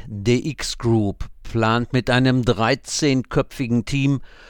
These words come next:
vom zwölften bis vierundzwanzigsten März als sechs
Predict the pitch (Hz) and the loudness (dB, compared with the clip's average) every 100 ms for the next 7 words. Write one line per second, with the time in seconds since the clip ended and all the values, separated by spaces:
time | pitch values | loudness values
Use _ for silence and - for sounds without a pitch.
0 | - - 135 135 - 156 147 - 113 101 | -6 0 2 0 0 0 0 0 2 2
1 | 101 - 127 131 117 - 123 123 123 113 | -2 -2 0 2 2 0 0 0 0 -2
2 | - 123 117 123 123 - - - - - | -2 0 2 2 0 -4 -12 -14 -16 -2
3 | 120 113 - 113 107 139 - - | 0 0 -2 -2 2 2 0 -10